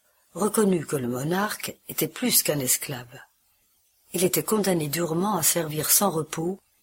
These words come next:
en pleine solitude spirituelle, car le roi ne jouissait pas même de la possibilité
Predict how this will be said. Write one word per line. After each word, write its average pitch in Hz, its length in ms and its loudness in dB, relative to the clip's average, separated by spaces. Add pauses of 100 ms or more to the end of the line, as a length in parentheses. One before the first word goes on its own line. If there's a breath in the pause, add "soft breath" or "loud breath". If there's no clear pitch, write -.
(260)
en 151 120 -4
pleine 180 300 4
solitude 165 520 2
spirituelle, 135 840 0 (680)
car 135 200 -6
le 131 100 -2
roi 156 300 0
ne 160 120 -4
jouissait 151 320 0
pas 175 160 -2
même 170 300 0
de 160 80 2
la 147 100 0
possibilité 165 840 -2